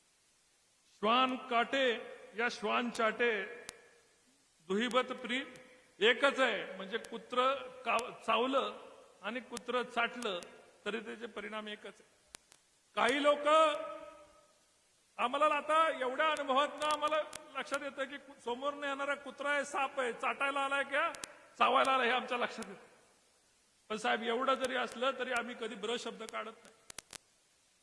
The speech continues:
अनेक वेदना होतात. मलाही, माझ्या दोन मुली आहेत, अशा घाणेरड्या प्रसंगाशी जेव्हा आमचं नाव जोडलं गेलं जातं, मनाला हळहळ होते. तालु-, या तालुक्यासाठी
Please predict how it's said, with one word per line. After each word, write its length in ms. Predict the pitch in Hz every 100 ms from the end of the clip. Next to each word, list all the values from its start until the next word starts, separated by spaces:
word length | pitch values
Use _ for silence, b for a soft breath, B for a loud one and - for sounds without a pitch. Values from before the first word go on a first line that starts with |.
| _
अनेक 280 | 175 240 294 294 233
वेदना 260 | 269 226 285
होतात. 300 | 269 302 294
मलाही, 380 | 240 269 285 302
माझ्या 260 | 277 277 294
दोन 240 | 285 294
मुली 280 | 285 285 302
आहेत, 120 | 302 302 - 302 302 - - - _ _ _ _ _ _ _ _ _ _ _ -
अशा 520 | 220 285 311 294 285 - - - - - - -
घाणेरड्या 500 | - 254 311 320 302
प्रसंगाशी 580 | 294 254 277 285 - 262
जेव्हा 240 | 262 269
आमचं 260 | 262 247 254
नाव 180 | 262 254
जोडलं 340 | 254 254 254
गेलं 220 | 247 247
जातं, 300 | 240 240 254
मनाला 420 | 202 220 247 247
हळहळ 300 | 247 208 254
होते. 300 | 262 214 151 - - - - _ _ _ _ _ _ _
तालु-, 280 | 208 226 247
या 120 | 240 262
तालुक्यासाठी 800 | 262 254 254 269 254 262 277 269